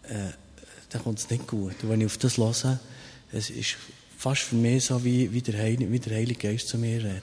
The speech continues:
und sagt, "Hey Mann, auf das musst du hören, das musst du machen, dann kommt es gut."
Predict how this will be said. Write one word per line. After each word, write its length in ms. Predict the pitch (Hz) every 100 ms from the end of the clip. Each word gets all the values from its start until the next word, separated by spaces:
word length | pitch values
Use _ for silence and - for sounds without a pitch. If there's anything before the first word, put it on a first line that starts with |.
| -
und 80 | 104
sagt, 280 | 107 104 110 - - - - -
"Hey 160 | 104
Mann, 300 | 107 104 110 107 98
auf 120 | 95
das 160 | - -
musst 180 | 104 104
du 60 |
hören, 260 | 101 - 117
das 100 | 107
musst 180 | 107 104
du 40 |
machen, 320 | 98 98 - 107
dann 100 | -
kommt 200 | 98 95
es 80 |
gut." 300 | - 104 104